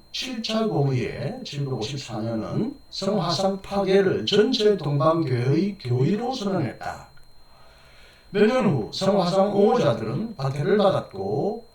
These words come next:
수도원들은 파괴되거나 몰수되었으며, 많은 수도자들은 쫓겨나고 귀양가고, 때로는 살해되기도 했다.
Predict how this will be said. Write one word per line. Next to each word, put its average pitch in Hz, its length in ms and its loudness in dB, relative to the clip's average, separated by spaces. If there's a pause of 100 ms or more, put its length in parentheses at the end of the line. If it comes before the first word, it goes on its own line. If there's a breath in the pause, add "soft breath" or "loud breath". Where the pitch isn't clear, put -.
(160 soft breath)
수도원들은 127 840 0
파괴되거나 143 880 -2
몰수되었으며, 143 1400 -4
많은 247 500 -4
수도자들은 123 680 -4
쫓겨나고 131 960 -6 (360 soft breath)
귀양가고, 139 960 -2
때로는 120 420 -4
살해되기도 151 1120 -2 (460)
했다. - 640 -8